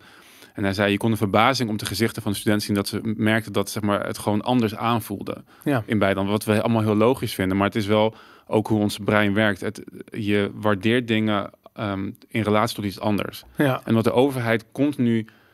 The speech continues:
Speaker 1: heel klein beetje een verandering doorvoert en dan, dat, dan wordt het een soort van acceptabel voor mensen.
Speaker 2: Ja.
Speaker 1: En ik denk dat ze dat heel goed snappen, van we moeten niet te snel, niet te groot, eh, maar langzamerhand alles doorvoeren en dan blijven ze gewoon inderdaad als het, het, het befaamde kikkers in de pan zitten en
Speaker 2: Ja.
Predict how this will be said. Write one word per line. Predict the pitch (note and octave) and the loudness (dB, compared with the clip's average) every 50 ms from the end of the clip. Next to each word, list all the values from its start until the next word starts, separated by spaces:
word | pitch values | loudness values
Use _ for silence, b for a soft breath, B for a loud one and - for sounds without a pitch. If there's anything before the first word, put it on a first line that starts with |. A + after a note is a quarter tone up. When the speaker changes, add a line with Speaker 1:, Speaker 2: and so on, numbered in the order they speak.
| b b b b b | b b b b b
Speaker 1:
heel | _ - A2 B2 D3 E3+ | _ 2 4 4 4 4
klein | - - C3+ B2 B2 A#2 | 2 0 0 2 2 2
beetje | G#2+ A#2 A#2+ C3 B2+ - A#2+ A2+ G#2+ - | 2 2 2 2 0 0 0 0 0 -2
een | - A#2+ G#2+ | -4 -6 -4
verandering | - A2+ A2+ B2+ C3+ B2+ A2+ G2+ | -2 0 0 2 2 2 2 2
doorvoert | A2 G#2+ G#2+ G#2 - - G#2+ G#2 G#2 G#2 - | 2 0 0 -2 -2 -4 -2 -2 -2 -4 -4
en | G2+ G#2+ G#2+ | -4 -2 0
dan, | G#2+ A2 G#2+ G#2+ G2+ - - - | 0 0 0 -2 -4 -6 -14 -12
dat, | - - A#2 G#2+ - - - | -4 -4 -4 -4 -4 -8 -8
dan | - B2 A2 G#2+ | -4 -2 0 2
wordt | G#2+ B2+ B2 | 2 2 2
het | B2+ G#2+ | 0 -2
een | A2+ G#2+ | -2 0
soort | - A#2 G2+ | 0 -2 -2
van | G2+ G#2+ | -2 -4
acceptabel | F#2+ G#2 - G#2+ G2 - G#2 F#2+ F#2+ F#2+ G2 | -8 -8 -8 -8 -2 0 0 0 0 -2 -4
voor | G2+ G#2 G2 | -6 -8 -8
mensen. | F2 - A#2 A2+ A2 - A#2 B2 B B B | -6 -6 -6 -8 -8 -10 -12 -14 B B B
Speaker 2:
Ja. | B D3+ B2+ A#2+ - | B -2 -2 -2 0
Speaker 1:
En | - | 2
ik | G#2+ G#2+ | 2 4
denk | A#2 A#2 | 4 4
dat | A2+ G#2 | 2 0
ze | - A2 | 0 2
dat | A#2+ A#2 G2+ | 2 2 4
heel | G2+ G#2 A2+ | 4 4 2
goed | G#2+ G#2+ G2+ - | 2 0 -4 -4
snappen, | - G#2 F#2+ F#2 - G2+ F#2 | 0 -2 -2 -2 -2 -8 -4
van | - G2 G2 | -2 0 0
we | G2 | 2
moeten | G2+ G#2 - - A2 G#2+ | 0 0 0 0 2 2
niet | G#2+ B2 B2+ | 4 2 2
te | - - A2 | 0 -2 -4
snel, | - - A2 G#2+ G#2 G2+ G2 | 0 2 2 4 4 4 4
niet | G2+ G2+ G#2 A#2 A#2+ A#2 | 2 2 2 2 2 0
te | B2 | -2
groot, | - - - G#2+ G2+ G2+ G2 F#2+ G2+ G2 - B B B B B B B B B | -4 0 2 2 4 4 4 4 2 0 -4 B B B B B B B B B
eh, | - A#2+ G#2 G2 | -6 -4 -2 0
maar | G2 G2 G2+ G2+ | 2 2 4 4
langzamerhand | G#2 A2 A#2+ A#2+ G#2+ A2+ G#2+ G2+ G2+ G2+ G2+ | 4 4 4 2 2 2 2 2 2 0 0
alles | G2 G2+ G2 G2 | -2 -4 -4 -4
doorvoeren | F#2 G2+ G2+ G2+ F#2 - G#2 G2 F#2 F#2+ | -2 0 0 0 0 0 -2 0 0 0
en | G2 | 0
dan | F#2+ G2 F#2+ | -2 0 0
blijven | G2 F#2 F#2 F#2+ | 2 0 0 0
ze | - G#2 | -4 -8
gewoon | F2+ - G2 F#2 F#2 F#2 | -6 -4 -4 -4 -4 -4
inderdaad | F#2 F#2+ F#2+ G2 F#2+ - | -6 -6 -6 -6 -6 -8
als | - G2 | -8 -8
het, | G2+ - - G#2+ G2+ G#2+ | -10 -10 -10 -10 -8 -8
het, | G#2+ F#2+ - - - | -8 -10 -10 -12 -12
het | - A#2+ G#2+ | -10 -8 -6
befaamde | A2 G#2 - G2+ F#2+ F#2+ F#2+ F#2 F#2+ | -4 -2 0 0 2 2 0 -2 -4
kikkers | - - G2 - G#2 E2+ | -2 -4 -4 -4 -4 -6
in | F2 | -4
de | F#2 F2 | -6 -6
pan | - F#2 F2+ F#2 | -6 -6 -8 -6
zitten | E2+ F#2 F2+ - - - | -6 -8 -8 -8 -8 -6
en | G2 | -4
Speaker 2:
Ja. | C#3+ | -4